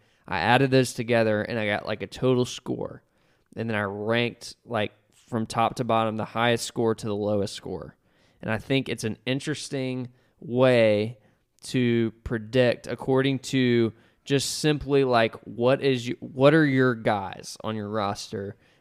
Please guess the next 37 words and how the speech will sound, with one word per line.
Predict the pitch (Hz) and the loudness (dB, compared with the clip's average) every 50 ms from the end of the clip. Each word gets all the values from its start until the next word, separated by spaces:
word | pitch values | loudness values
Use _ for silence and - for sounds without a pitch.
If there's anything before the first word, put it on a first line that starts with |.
| _ | _
and | - 107 110 107 - | -10 -8 -8 -8 -8
what | - 117 117 120 127 | -10 -4 2 2 4
does | 135 139 131 | 4 4 2
that | 123 127 120 - - | 4 2 2 0 -2
add | - - 113 120 120 | -2 0 2 4 4
up | 120 113 - - - | 4 2 2 -2 -10
to | - - 113 107 107 107 104 104 104 _ _ _ _ _ | -12 -10 -8 -6 -4 -4 -6 -6 -8 _ _ _ _ _
for | _ - - 113 | _ -8 -6 -4
next | 110 110 113 - - - | -2 -2 -2 -4 -4 -8
season | - 120 117 113 104 107 101 98 101 - - | -6 -4 -4 -2 -2 -4 -6 -6 -8 -10 -10
as, | - 107 107 101 | -8 -8 -6 -6
like, | 107 104 98 - - _ _ | -6 -8 -8 -10 -14 _ _
your | - 113 110 | -10 -8 -8
potential | 107 - 110 104 110 104 98 - 98 98 | -6 -8 -8 -8 -8 -10 -6 -6 -4 -4
rank? | 104 104 95 98 92 - - | -4 -4 -4 -6 -8 -10 -10
And | - 113 | -12 -8
so | - - 113 107 104 104 104 _ _ _ _ _ _ _ _ | -4 0 0 2 2 0 -4 _ _ _ _ _ _ _ _
what | - 120 123 123 | -4 -2 0 2
I | 120 | 2
wanna | 120 120 120 120 113 107 | 2 2 0 0 0 -2
do, | 110 123 120 120 117 117 110 104 104 101 - _ _ _ _ _ _ _ - | 0 4 6 6 8 8 6 4 2 2 -2 _ _ _ _ _ _ _ -10
um, | - 107 107 104 104 101 101 101 101 95 - _ _ _ - | -6 -4 -2 0 0 0 0 -2 -2 -4 -8 _ _ _ -8
is | 113 110 107 107 107 104 101 104 104 110 - - | -2 0 2 4 4 4 4 2 0 -4 -8 -10
when | - 117 113 110 104 104 101 101 101 104 - - _ _ - | -8 -4 -2 -2 0 0 0 -2 -2 -4 -6 -10 _ _ -14
Ty | - - 113 107 104 107 | -6 -4 -2 0 0 -2
comes | 107 - - 113 107 107 - | -2 -2 -4 -4 -4 -4 -4
back | - 107 101 101 - | -2 -2 -2 -2 -4
in | - 113 110 110 | -4 -4 -4 -4
here | 113 107 101 104 104 107 - | -4 -4 -4 -4 -6 -6 -8
in | - 110 | -8 -8
just | 110 120 110 - - | -6 -6 -6 -4 -6
a | 110 | -4
second, | - - 123 113 - - 113 107 - _ _ _ _ _ _ - | 0 2 2 2 2 0 -4 -4 -4 _ _ _ _ _ _ -6
is | - 120 117 113 110 113 110 | 0 2 2 4 2 0 -2
go | - - 131 123 131 139 | 0 6 8 8 10 8
through | 135 - - - 127 127 123 117 | 6 4 -2 0 4 4 4 4
these | 107 113 113 113 113 113 113 113 117 - - - | 4 4 2 4 4 2 2 0 -2 -6 -10 -12